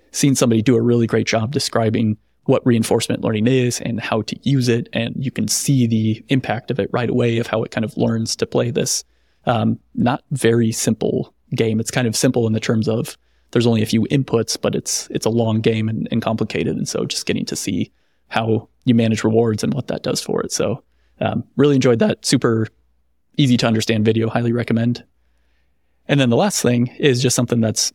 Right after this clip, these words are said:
been on my mind for a while. It's called, it's a book called the, the Data Warehouse Toolkit. Um, if you've ever wondered when people say a data lake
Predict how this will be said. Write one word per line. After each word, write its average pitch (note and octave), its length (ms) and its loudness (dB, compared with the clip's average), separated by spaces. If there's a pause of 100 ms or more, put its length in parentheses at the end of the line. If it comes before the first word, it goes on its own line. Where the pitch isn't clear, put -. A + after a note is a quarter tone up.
(140)
been B2 140 2
on A#2 100 2
my A2+ 140 2
mind A2+ 180 2
for A#2 120 0
a A2+ 40 2
while. A2 240 0
It's A2 120 -6
called, A#2 260 -2
it's - 140 -2
a A#2+ 40 0
book - 200 0
called A#2 180 -2
the, A2+ 260 0
the - 60 0
Data A#2 220 2
Warehouse A2 360 0
Toolkit. - 420 0 (440)
Um, - 300 -2 (240)
if B2+ 120 -2
you've A#2 340 2
ever C3+ 180 0
wondered B2+ 520 2 (260)
when B2 120 4
people A#2+ 240 2
say A2+ 380 0
a D#3+ 80 0
data E3 240 0
lake - 260 -2